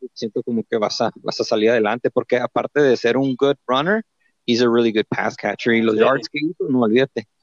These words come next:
Speaker 1: So, siento que ahí tienes un monstruo, y aparte la ofensiva,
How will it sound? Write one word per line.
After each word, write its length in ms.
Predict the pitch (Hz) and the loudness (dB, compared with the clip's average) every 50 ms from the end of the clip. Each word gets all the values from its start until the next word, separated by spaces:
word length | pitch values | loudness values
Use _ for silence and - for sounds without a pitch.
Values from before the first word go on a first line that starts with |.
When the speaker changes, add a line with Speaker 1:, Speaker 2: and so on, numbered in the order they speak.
| _ _ _ _ | _ _ _ _
Speaker 1:
So, 120 | - 123 107 | -2 -2 0
siento 280 | 120 113 107 - 123 | 2 0 0 0 -2
que 120 | - - 117 | 0 0 0
ahí 80 | 110 | 0
tienes 280 | - 123 120 131 - - | 0 0 0 0 0 0
un 100 | 131 120 | 0 0
monstruo, 440 | 117 117 131 139 135 - 139 131 131 | 2 2 0 0 -2 -2 0 2 4
y 100 | 120 117 | 4 4
aparte 560 | 117 - - _ _ _ - - - - 143 | 2 0 -4 _ _ _ -8 -6 -2 0 0
la 80 | 143 131 | 2 0
ofensiva, 760 | - - 120 110 92 - - 110 113 131 165 190 202 180 - | 0 -2 -4 -4 -4 -8 -10 -8 -4 -2 -2 -2 -2 -4 -6